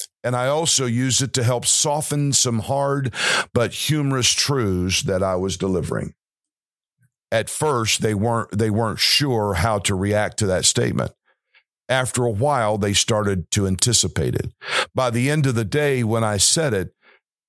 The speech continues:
they, they knew a, a zinger was coming, and they laughed in, in anticipation. The next day when I came in and prepared to speak, my translator said that everyone was saying the phrase to one another.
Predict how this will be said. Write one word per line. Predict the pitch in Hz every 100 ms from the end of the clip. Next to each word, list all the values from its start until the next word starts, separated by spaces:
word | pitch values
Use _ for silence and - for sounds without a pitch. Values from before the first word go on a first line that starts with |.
| -
they, | 117 117 113
they | 90 110 110
knew | 113 131 127 117 -
a, | 95 98 -
a | 101
zinger | 95 95 143 131 101
was | 92 92 -
coming, | - 120 85 65 62 - - _ _ _
and | 104 101
they | 95
laughed | 98 104 95 87
in, | 76 80 85 -
in | 104
anticipation. | 95 85 87 87 - - 85 - - 80 - _ - - -
The | 131
next | 175 190
day | - 131
when | 113 107
I | 101
came | - 107 95
in | 95 113 127
and | 104 101
prepared | 104 - 117 110
to | 95
speak, | - - 147 107
my | 104
translator | 101 - 127 135 120 107 104
said | - 117 120
that | 113 104 - - - -
everyone | 175 156 139 123 107 107 110 113
was | 107
saying | 98 - 170 170 170 160
the | 127
phrase | - - 151 123 113 107
to | -
one | 120 123
another. | 127 147 160 95 76